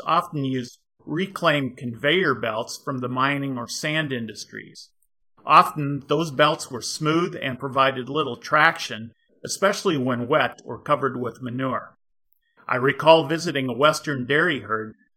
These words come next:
where cows had wall-to-wall rubber flooring, but walked single file behind the free stalls where other cows had kicked sand out onto the rubber, less slippery and with more traction.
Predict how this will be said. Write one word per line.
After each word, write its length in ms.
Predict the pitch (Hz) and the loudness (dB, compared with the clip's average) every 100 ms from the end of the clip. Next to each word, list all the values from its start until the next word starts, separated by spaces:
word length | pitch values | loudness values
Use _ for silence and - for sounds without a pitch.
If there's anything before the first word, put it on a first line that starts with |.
| _ | _
where 140 | 143 | -4
cows 400 | 127 160 160 160 | 0 4 6 4
had 160 | 151 131 | 0 -2
wall-to-wall 720 | 131 151 165 175 160 170 160 | 0 2 2 -2 0 4 6
rubber 300 | 147 151 147 | 6 2 2
flooring, 600 | 123 - 170 165 110 104 - _ _ _ - | -4 -4 -4 -2 -2 -6 -14 _ _ _ -2
but 100 | 139 | 0
walked 320 | 135 139 - | 4 4 2
single 360 | - 175 160 | -4 -2 -2
file 440 | - 156 147 131 123 | 2 6 6 4 0
behind 460 | 123 110 147 151 | -4 -2 -2 0
the 80 | 131 | -4
free 340 | - 185 208 220 | -4 -2 0 -2
stalls 600 | - 117 107 110 107 - _ - - | -4 -4 -2 -4 -8 -14 _ -20 -6
where 260 | 147 139 | 2 8
other 240 | 151 185 147 | 8 8 2
cows 400 | - 135 127 143 | 6 6 6 2
had 160 | 120 | -6
kicked 240 | - 131 - | -6 -8 -8
sand 440 | - 160 160 143 | -4 0 2 2
out 320 | 127 120 123 - | 2 2 0 0
onto 340 | 151 160 - | 0 0 -2
the 120 | 131 | -2
rubber, 420 | 131 131 127 123 - _ _ _ _ 196 | 2 4 2 -2 -4 _ _ _ _ -2
less 360 | 175 147 - | 0 0 -2
slippery 480 | 175 175 143 131 127 | -4 -2 2 2 2
and 200 | 123 127 | -2 -2
with 180 | 123 - | -4 -6
more 220 | 131 123 | -4 -4
traction. 800 | - 139 135 127 - 117 104 | -4 -2 0 0 -2 -12 -16